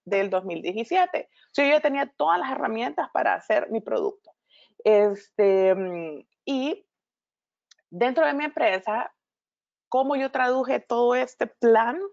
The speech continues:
a acciones concretas? Porque al final, la Unión Europea ahí está, sieca ahí está, sica ahí está, es-, están todos los, todos, todas las personas que nos tratan de ayudar, pero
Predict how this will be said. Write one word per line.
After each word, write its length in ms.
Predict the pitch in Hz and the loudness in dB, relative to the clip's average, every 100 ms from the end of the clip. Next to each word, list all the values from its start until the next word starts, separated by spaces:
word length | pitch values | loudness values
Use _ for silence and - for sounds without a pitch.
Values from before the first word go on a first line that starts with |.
| _ _ _ _ _ - | _ _ _ _ _ -2
a 120 | 208 | -2
acciones 480 | 208 - 202 208 233 | -2 0 0 0 -6
concretas? 840 | - 214 190 - 240 240 220 - - | -4 -4 -4 -6 0 2 0 -4 -12
Porque 480 | - 180 - 165 156 - | -10 -8 -2 -2 -2 -6
al 180 | 196 196 | -6 -6
final, 500 | 214 196 202 277 381 - _ _ _ _ _ _ | -4 -4 -2 -2 -4 -6 _ _ _ _ _ _
la 160 | 214 247 | 2 2
Unión 240 | 254 285 | 2 0
Europea 320 | 302 240 240 | 0 2 2
ahí 100 | 226 | 2
está, 380 | 220 - 233 233 | 2 -2 0 0
sieca 460 | 226 - 262 269 262 | -2 -2 -2 0 0
ahí 100 | 214 | -2
está, 420 | 208 - 214 208 | -6 0 2 0
sica 360 | 214 277 277 - | -4 -10 -6 -4
ahí 80 | 226 | -4
está, 380 | - 131 214 | -2 2 2
es-, 200 | 220 - | 0 -4
están 320 | - - - - | -12 -6 -6 -2
todos 320 | 262 269 262 | 0 0 0
los, 400 | 214 185 165 - _ _ _ | 0 0 -2 -6 _ _ _
todos, 340 | - 233 240 - - | -2 2 0 -2 -8
todas 240 | - 240 254 | -2 0 0
las 100 | 247 | -2
personas 340 | 220 226 226 | -8 -8 -8
que 80 | 233 | -8
nos 140 | 220 | -8
tratan 300 | - 214 208 | -6 -6 -4
de 60 | 208 | -4
ayudar, 300 | 190 190 - | -2 -2 -2
pero 200 | - - | -6 -8